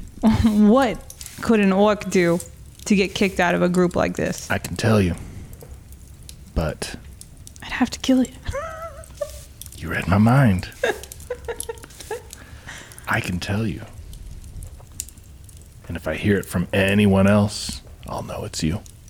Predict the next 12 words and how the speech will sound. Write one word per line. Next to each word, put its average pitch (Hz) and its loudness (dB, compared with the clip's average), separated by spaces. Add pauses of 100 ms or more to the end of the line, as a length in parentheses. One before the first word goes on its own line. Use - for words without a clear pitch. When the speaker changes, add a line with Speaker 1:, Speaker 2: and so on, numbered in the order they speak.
(600)
Speaker 2:
I 78 -6
will 73 -6
know 73 -4
it's - -10
you. 80 -4 (960)
'Cause - -8
everyone 82 0
else 95 2
that 76 -2
knew 78 -2 (380)
died. 80 0 (2000)
Speaker 1:
Mister, 196 4